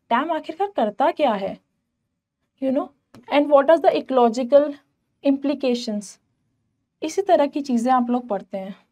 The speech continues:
ज़्यादा से ज़्यादा आप हिस्ट्री भी पढ़ सकते हैं कि डैम्स कैसे बनाए गए, और ज़्यादा ही दिमाग है तो हम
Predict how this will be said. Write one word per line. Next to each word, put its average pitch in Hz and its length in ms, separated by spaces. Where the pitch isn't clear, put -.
ज़्यादा 220 240
से 240 60
ज़्यादा 247 320
आप 254 140
हिस्ट्री 247 340
भी 285 100
पढ़ 240 200
सकते 226 320
हैं 220 80
कि 247 100
डैम्स 214 400
कैसे 226 280
बनाए 196 340
गए, 190 320
और 302 240
ज़्यादा 214 380
ही 302 140
दिमाग 226 400
है 220 60
तो 233 140
हम 285 220